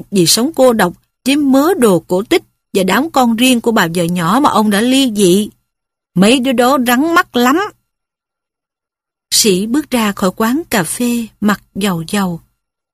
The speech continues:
Hôm qua anh đã đến trình diện với ông đốc phủ ra mắt hai cậu học trò, bé hai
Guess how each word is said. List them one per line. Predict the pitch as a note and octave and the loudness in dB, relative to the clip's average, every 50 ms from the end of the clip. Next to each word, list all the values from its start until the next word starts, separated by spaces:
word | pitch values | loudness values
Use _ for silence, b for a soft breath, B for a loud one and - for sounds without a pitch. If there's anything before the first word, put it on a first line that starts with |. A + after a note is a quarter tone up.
| _ - | _ 0
Hôm | A#3 G#3 G3+ F#3+ | 0 0 2 0
qua | G3+ G#3 G3 G3 | -2 0 0 0
anh | F3+ - G#3 A3 A3 | 0 0 0 0 2
đã | G3 F3+ | 0 0
đến | F#3 G3+ A3+ B3+ D#4+ D#4+ | 0 0 0 -2 -2 -2
trình | C4 G3 F3 E3+ | -2 -4 -4 -4
diện | F3+ F3+ E3+ E3+ F3+ | -2 -2 -2 -2 -2
với | G3+ B3 | -4 -4
ông | - B3 A3+ G#3 | -2 -2 -2 -2
đốc | C4 D#4 D#4 - - | -2 -4 -4 -6 -4
phủ | - G#3+ F3+ E3+ A3 C#4+ b b b b _ - | -2 0 2 2 0 -2 b b b b _ -4
ra | G#3+ A#3 A3+ A3 | -2 -2 0 0
mắt | A#3 D4 E4 - _ _ _ | -2 -2 -4 -6 _ _ _
hai | C#4 C#4 C4+ | -4 -4 -4
cậu | - - G3+ F3+ | -2 -2 -2 -2
học | F#3 G3 G#3 - - _ - | -2 -4 -8 -8 -8 _ -6
trò, | A3+ G#3 F#3 F3+ F3 E3 - _ _ _ _ _ _ _ _ | -4 -2 -2 -4 -6 -8 -12 _ _ _ _ _ _ _ _
bé | - G#3 A3+ C4+ C#4+ | -4 -2 -2 -2 -6
hai | - - A#3+ A#3+ A#3+ A3+ | -6 -6 -4 -2 -2 -4